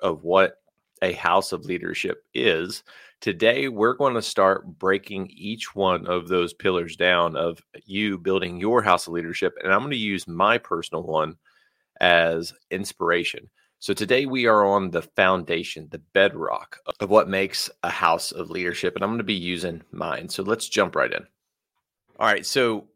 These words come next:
again, the, the purpose of this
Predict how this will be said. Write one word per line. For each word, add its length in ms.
again, 560
the, 180
the 80
purpose 440
of 500
this 760